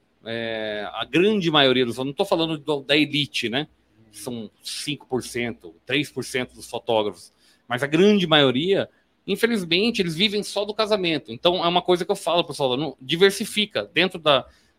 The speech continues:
do mundo da fotografia, você pode diversificar em várias áreas. Não fica dependendo só do casamento.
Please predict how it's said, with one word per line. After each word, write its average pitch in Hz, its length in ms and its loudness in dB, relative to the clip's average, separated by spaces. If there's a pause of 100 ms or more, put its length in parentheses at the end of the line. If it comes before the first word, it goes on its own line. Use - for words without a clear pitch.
(140)
do 143 140 0
mundo 175 280 4
da 160 120 4
fotografia, 139 420 -2
você 175 100 -10
pode 190 220 0
diversificar 185 840 -2
em 202 80 -2
várias 175 440 0
áreas. 160 400 0
Não 147 80 -6
fica 208 200 -2
dependendo 165 600 2
só 165 220 0
do 143 100 -4
casamento. 120 640 -2